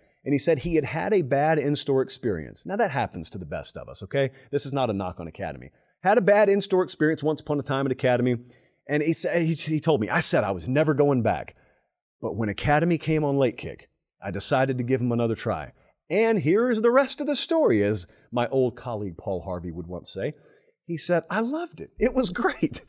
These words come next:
I'm so glad that they came on board because I'm so glad I had a reason to go back. I will be back again." I have had mountains and mountains and mountains of emails,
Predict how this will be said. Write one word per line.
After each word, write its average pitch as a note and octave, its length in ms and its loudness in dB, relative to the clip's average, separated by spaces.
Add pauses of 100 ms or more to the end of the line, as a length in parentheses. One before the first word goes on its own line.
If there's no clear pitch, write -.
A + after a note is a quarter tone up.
(140)
I'm G#3+ 100 -2
so C#4 300 2
glad A#3 460 0
that F3+ 80 -6
they F3+ 100 -2
came G#3 280 -2
on F#3 140 2
board A3 360 2 (180)
because A3+ 180 0
I'm G#3+ 100 0
so B3 180 4
glad G#3+ 300 2
I F3 40 2
had G3+ 140 2
a G3 60 4
reason G3 260 0
to F3+ 80 0
go F3+ 160 2
back. A#3 300 2 (400)
I D#3+ 200 2
will D#3 300 2
be C3+ 220 0
back B2+ 320 0
again." D3+ 360 0 (460)
I D3 160 0
have E3+ 120 2
had C3 180 2
mountains C3 520 2
and B2 120 4
mountains D#3 380 2
and B2+ 140 4
mountains D3+ 400 2
of B2+ 100 4
emails, B2 500 4